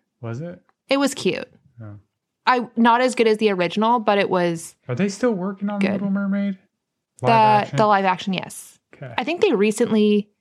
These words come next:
Speaker 2: wrapped filming
Speaker 1: Okay.
Speaker 2: or are close to wrapping filming.
Speaker 1: Yeah. I know there's a lot of controversy around that one.
Speaker 2: I think the main issue was covid happened right after it was cast, so they
Speaker 1: Right.
Speaker 2: couldn't really do that. Okay.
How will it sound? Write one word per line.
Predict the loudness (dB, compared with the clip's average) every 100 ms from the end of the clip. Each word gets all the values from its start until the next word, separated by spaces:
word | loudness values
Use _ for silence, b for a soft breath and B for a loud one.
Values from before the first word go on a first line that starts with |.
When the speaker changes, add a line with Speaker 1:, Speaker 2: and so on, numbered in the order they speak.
| _ _ _ _ _ -14
Speaker 2:
wrapped | -4 0 4 2 0 -8
filming | -2 0 0 -2 -4 -4 -6 -10 -16 _ _ -6
Speaker 1:
Okay. | -6 -4 -6 -8 _
Speaker 2:
or | 2 2
are | 2
close | 0 0 0
to | 2
wrapping | 2 2 0 0
filming. | 0 2 2 2
Speaker 1:
Yeah. | 0 -4 -8 -6
I | 0
know | 2
there's | 2
a | 0
lot | -2
of | -2
controversy | -4 -4 -4 -6 -4 -4
around | -4 -4
that | -6
one. | -6 -4
Speaker 2:
I | 0
think | 0 0 0
the | 2
main | 4 4 4
issue | 2 2 2
was | 2 2 -2 -6
covid | 0 2 2
happened | 2 2 0 -4 0
right | 0 2 0
after | -2 0
it | -2
was | -2
cast, | -2 0 2 0 -6 -16
so | -2 2
they | 2
Speaker 1:
Right. | 2
Speaker 2:
couldn't | 0 -2 -2
really | 0 2 2 0 -4 b b b b b b b 0
do | 0
that. | 2 0 -2 -2
Okay. | 2 0 -2